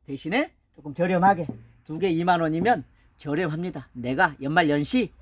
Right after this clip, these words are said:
아는 사람, 이웃집, 그죠? 베란박에 못 박지 말고 이거 준 다음에 베란박에다가 쿵쿵 해서, 자, 이웃 간에도, 어, 화목한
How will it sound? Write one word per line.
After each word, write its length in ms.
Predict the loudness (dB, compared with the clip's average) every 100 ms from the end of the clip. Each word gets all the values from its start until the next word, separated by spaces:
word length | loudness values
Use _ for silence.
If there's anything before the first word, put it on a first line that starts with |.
| -18
아는 280 | -4 -2 -2
사람, 260 | 0 -2 -2 _ _ -6
이웃집, 440 | -4 -4 -6 -6 _ -10
그죠? 300 | 2 2 2 _ -8
베란박에 560 | 0 2 2 0 0 2
못 280 | 0 0
박지 340 | 0 0 -2 0
말고 480 | 2 6 8 6 4 _ _ _
이거 280 | -2 2 2
준 320 | 2 -4 -6
다음에 640 | 2 2 4 8 10 8 2 _ _
베란박에다가 720 | -4 -2 -2 -6 -4 -4 -6 -10 _
쿵쿵 520 | -8 -6 -6 -4 0
해서, 340 | 2 2 0 -4 _ _ _
자, 140 | -14
이웃 320 | -6 -6 -6 -10
간에도, 500 | -8 0 4 4 2 _ _ _
어, 240 | -20 -20 -20 -20 _ _ _ _ -20 -10
화목한 520 | -6 -4 -4 -4